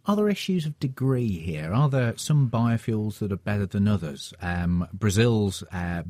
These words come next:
bioethanol that it makes from sugarcane, for example, is often lauded as a, as quite a success.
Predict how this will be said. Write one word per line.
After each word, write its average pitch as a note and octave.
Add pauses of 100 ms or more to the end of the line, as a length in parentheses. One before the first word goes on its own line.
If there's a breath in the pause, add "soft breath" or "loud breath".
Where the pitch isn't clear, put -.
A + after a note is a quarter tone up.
bioethanol G2+
that F2+
it E2+
makes G2
from -
sugarcane, F#2+
for E2+
example, E2
is F#2
often F#2+
lauded G#2
as E2+
a, F2
as F#2+
quite G#2+
a G2
success. -